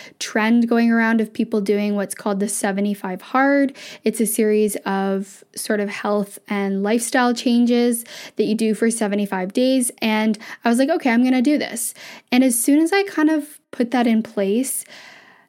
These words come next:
there must have been part of me that knew that that was going to be really challenging for me to adopt in my day-to-day lifestyle.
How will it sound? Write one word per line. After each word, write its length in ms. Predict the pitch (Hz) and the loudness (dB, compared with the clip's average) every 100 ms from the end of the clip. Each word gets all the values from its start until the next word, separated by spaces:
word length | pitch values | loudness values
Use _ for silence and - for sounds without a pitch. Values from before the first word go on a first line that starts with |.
| _ _ | _ _
there 280 | 202 240 254 | 0 4 4
must 300 | 247 247 240 | 4 2 0
have 100 | 302 | 2
been 180 | 311 285 | 4 2
part 260 | - 214 208 | 2 0 2
of 60 | |
me 140 | 220 226 | 2 2
that 180 | 214 | 0
knew 380 | 202 202 196 202 | 0 0 0 0
that 160 | 208 208 | -2 -2
that 180 | 202 202 | -2 -2
was 140 | 202 | -2
going 200 | 208 202 | -2 -2
to 80 | 202 | -2
be 220 | 202 196 | -2 -2
really 460 | 196 208 196 202 202 | -2 -2 2 0 0
challenging 680 | - 196 190 202 220 220 | -6 -6 -2 0 2 0
for 200 | 214 220 | 0 0
me 240 | 214 202 202 | 0 0 -2
to 180 | - 202 | -2 0
adopt 560 | 196 190 180 233 - | 0 -4 -2 -4 0
in 100 | 233 | 0
my 120 | 208 | 0
day-to-day 440 | 202 202 196 202 185 | 0 0 0 -2 -2
lifestyle. 800 | 190 185 196 - 247 247 294 302 | -4 -4 -6 0 2 2 2 -2